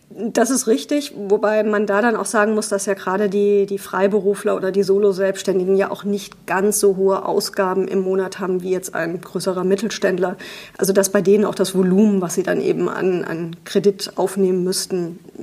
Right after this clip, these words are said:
jetzt dann eher überschaubar ist. Aber natürlich ist es vor allem für die kleineren Selbstständigen schon eine Hürde zu sagen, ich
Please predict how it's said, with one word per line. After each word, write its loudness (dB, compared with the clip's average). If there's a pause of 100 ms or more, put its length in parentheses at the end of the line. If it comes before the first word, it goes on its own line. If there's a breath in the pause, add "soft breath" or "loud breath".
jetzt -2
dann 0
eher 4
überschaubar -2
ist. -12 (360 loud breath)
Aber 4
natürlich 2
ist -4
es -6
vor -6
allem 2
für -8
die -4
kleineren 0
Selbstständigen -2
schon -6
eine -2 (460 loud breath)
Hürde 4
zu -8
sagen, 0
ich -10